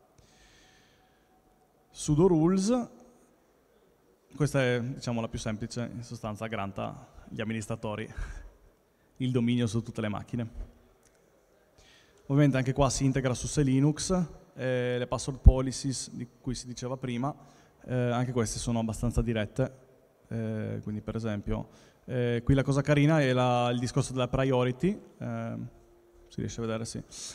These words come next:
Quindi i priority, in sostanza io posso ordinare, eh, le mie password policies, quindi in base a, ehm,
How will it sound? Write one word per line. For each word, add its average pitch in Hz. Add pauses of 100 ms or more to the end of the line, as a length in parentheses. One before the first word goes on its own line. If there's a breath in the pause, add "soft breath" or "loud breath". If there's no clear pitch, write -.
(120 loud breath)
Quindi 143
i -
priority, 160
in 185
sostanza 151
io 147
posso 151
ordinare, 143
eh, 127
le 123
mie 127
password 131
policies, 127
quindi 127
in 131
base 127
a, 131
ehm, 117